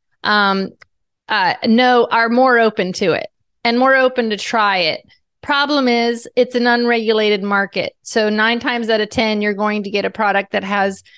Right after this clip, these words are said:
no C B D or no cannabinoids in it whatsoever, or it's a broad spectrum product where it's overprocessed and they tried to take the T H C out of it and you can't.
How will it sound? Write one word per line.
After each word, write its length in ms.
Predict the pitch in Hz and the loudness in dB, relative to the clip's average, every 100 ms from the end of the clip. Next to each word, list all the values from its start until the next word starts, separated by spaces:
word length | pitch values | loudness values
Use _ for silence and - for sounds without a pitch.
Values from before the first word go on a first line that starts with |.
| - _ _ _ | -20 _ _ _
no 640 | 226 226 226 233 233 240 - - | 2 4 4 4 4 0 -6 -8
C 220 | - 247 | 0 2
B 140 | 240 | 2
D 260 | 233 233 233 | 2 2 2
or 80 | 214 | 2
no 220 | 226 233 | 2 2
cannabinoids 640 | - 240 226 220 220 220 | 0 0 0 2 2 2
in 120 | 220 220 | 2 0
it 120 | 208 | 0
whatsoever, 1080 | 220 208 - 214 214 233 233 240 233 226 - _ - _ - | 0 0 0 2 4 2 2 4 4 2 -4 _ -20 _ -2
or 240 | 208 208 | 2 2
it's 120 | 208 | 0
a 60 | 208 | -2
broad 360 | 196 214 220 220 | 0 0 0 -2
spectrum 440 | 240 226 - 220 | -2 0 0 -2
product 520 | - 220 214 220 - | 0 0 2 -2 -4
where 180 | - 208 | -4 -2
it's 160 | 196 208 | 0 -2
overprocessed 760 | 196 - 214 214 - 214 - | -2 -2 -2 -2 0 -2 -2
and 80 | 214 | -4
they 80 | 202 | -4
tried 240 | - 202 | -2 -2
to 60 | 196 | -2
take 240 | - 202 | -4 -6
the 60 | 196 | -6
T 220 | - 220 | -6 -2
H 200 | 190 190 | -2 -4
C 280 | - 254 233 | -6 -2 0
out 180 | 226 226 | 2 2
of 100 | 220 | 2
it 200 | 226 214 | 0 -2
and 160 | 202 | -6
you 80 | 180 | -8
can't. 440 | - 240 226 220 | -6 -2 0 -2